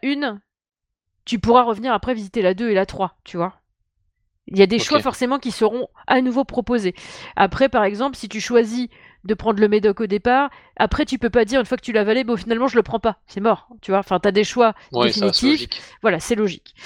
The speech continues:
Speaker 1: Et des fois t'as des choix qui sont, euh, re-, enfin, oui, enfin,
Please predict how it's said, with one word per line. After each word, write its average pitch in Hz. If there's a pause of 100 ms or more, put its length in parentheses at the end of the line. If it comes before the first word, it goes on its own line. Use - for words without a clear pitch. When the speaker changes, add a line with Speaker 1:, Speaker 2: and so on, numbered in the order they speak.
(300)
Speaker 1:
Et 196
des 170
fois 262
t'as 214
des 165
choix 233
qui 190
sont, 220
euh, 160 (1300)
re-, 196
enfin, 160
oui, 165
enfin, 160